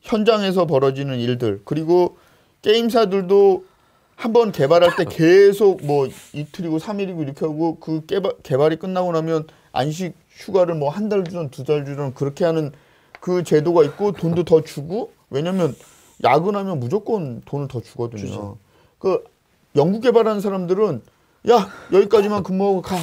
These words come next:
Speaker 1: 이게, 이게 안 된다는
Speaker 2: 그렇죠.
Speaker 1: 거예요.
Speaker 2: 네.
Speaker 1: 그래서 그 <clears throat> 얘기를 제가 삼성 얘기를 예를 들면서 "지금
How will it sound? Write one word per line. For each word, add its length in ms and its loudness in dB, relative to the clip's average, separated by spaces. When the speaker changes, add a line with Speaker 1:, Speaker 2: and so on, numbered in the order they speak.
Speaker 1:
이게, 260 0
이게 300 -2
안 240 -2
된다는 380 -2
Speaker 2:
그렇죠. 340 0
Speaker 1:
거예요. 160 0
Speaker 2:
네. 80 -14
Speaker 1:
그래서 360 -2
그 280 -2
<clears throat> 40 4
얘기를 400 4
제가 240 4
삼성 420 -2
얘기를 840 -2
예를 260 4
들면서 440 -4
"지금 400 -6